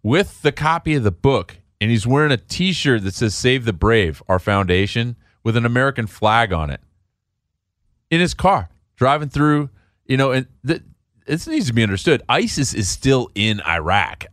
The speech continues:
They are still in Syria. So this is a ballsy move, but he did it because I think he loves, obviously, being a part of the book,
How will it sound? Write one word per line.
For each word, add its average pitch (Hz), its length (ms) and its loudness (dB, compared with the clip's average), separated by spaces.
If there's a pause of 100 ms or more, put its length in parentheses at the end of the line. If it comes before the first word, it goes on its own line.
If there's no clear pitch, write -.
They 110 220 0
are 107 140 0
still 120 400 -2
in 104 440 -2 (500)
Syria. 90 600 0 (360)
So 107 680 2 (380)
this 175 180 0
is 175 120 -2
a 147 60 2
ballsy 104 720 0
move, 87 640 -2
but 113 120 0
he 127 140 2
did 120 260 2
it 120 140 -2
because 101 600 -2 (540)
I 117 100 0
think 147 200 -6
he 120 80 -2
loves, 107 320 0
obviously, 92 380 0
being 92 200 0
a 87 40 -2
part 87 220 0
of 78 60 -4
the 73 60 -6
book, 101 400 -2